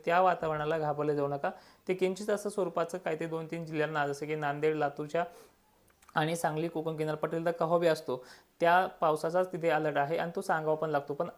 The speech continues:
अलर्ट म्हणून नाही आहे, कुठेही बारीक सारीक चितोडे, खवल्या खवल्याचा आभाळ वाढणं, मोठ्या पद्धतीचा पाऊस नसणं, ही गोष्टी त्यामध्ये अवलंबून असतील, त्यामुळे पेरण्या निश्चिंत करा. आता वळूयात मोठ्या आणि महत्त्वाच्या मुद्द्याकडे. मित्रांनो, आपले जे काही व्हिडिओ आहेत ते Facebook, Insta,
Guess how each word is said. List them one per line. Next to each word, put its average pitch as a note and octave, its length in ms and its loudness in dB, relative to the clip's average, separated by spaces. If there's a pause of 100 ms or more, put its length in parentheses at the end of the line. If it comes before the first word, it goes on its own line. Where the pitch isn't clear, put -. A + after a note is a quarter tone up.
अलर्ट G#3 360 6
म्हणून F#3 240 -2
नाही D3 180 -2
आहे, C3 80 -2
कुठेही F3 320 -2
बारीक E3 260 2
सारीक E3 220 -2
चितोडे, E3 340 -4 (300)
खवल्या D3 300 0
खवल्याचा D#3 360 0
आभाळ D3+ 140 0
वाढणं, D3 320 0
मोठ्या D3+ 360 -4
पद्धतीचा D3 440 -4
पाऊस D3+ 300 -6
नसणं, D#3 260 -6
ही D#3 100 -2
गोष्टी D3 240 -6
त्यामध्ये D3 400 -2 (300)
अवलंबून D3 360 0
असतील, D3 260 -4
त्यामुळे D3+ 180 -2
पेरण्या D#3 360 0
निश्चिंत E3 380 -6
करा. C#3 280 0 (400)
आता F3+ 200 6
वळूयात G#3 240 2
मोठ्या F#3 360 0
आणि F#3+ 180 2
महत्त्वाच्या F3 540 0
मुद्द्याकडे. D3+ 460 -2
मित्रांनो, F#3+ 380 0
आपले F#3 320 0
जे F#3+ 140 -2
काही G3 180 -2
व्हिडिओ F3 220 -2
आहेत C#3+ 340 4 (200)
ते E3 200 -4
Facebook, D#3+ 640 -6
Insta, E3 500 0